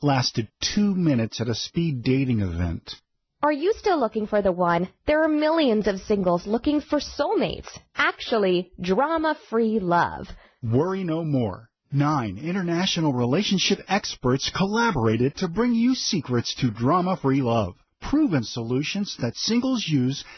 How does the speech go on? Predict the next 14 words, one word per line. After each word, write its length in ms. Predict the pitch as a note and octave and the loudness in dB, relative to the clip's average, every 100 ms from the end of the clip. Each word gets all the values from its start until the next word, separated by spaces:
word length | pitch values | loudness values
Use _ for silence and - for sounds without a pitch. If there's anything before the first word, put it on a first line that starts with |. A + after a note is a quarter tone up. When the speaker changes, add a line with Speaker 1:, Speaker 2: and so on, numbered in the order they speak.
| - | -6
Speaker 1:
to 60 | D#3 | 0
help 240 | C#3+ F3 | 2 0
them 200 | C3 A#2+ - - | -2 -2 -2 -2
find, 400 | D3 F#3 A#3+ - _ _ | 0 0 -4 -6 _ _
catch, 340 | - A3 A3+ - - | -4 -2 -2 -6 -2
and 200 | F#3+ F#3+ | -2 -2
keep 320 | - - C#3+ - | -4 -2 -2 -2
the 120 | G2+ A2+ | -2 -2
right 360 | A2+ C#3+ G3 | 0 0 0
relationship. 960 | F3+ F#3+ D3+ A#2+ - G2+ - G#2 - - _ _ _ - | -2 0 2 0 -2 -6 -4 -4 -6 -14 _ _ _ -2
Speaker 2:
Get 240 | F#4 A4 | -2 0
your 140 | B3+ A3 | -2 0
copy 460 | B3 F#3+ F#3+ A3 | 0 0 0 0
of 100 | F#3 | 0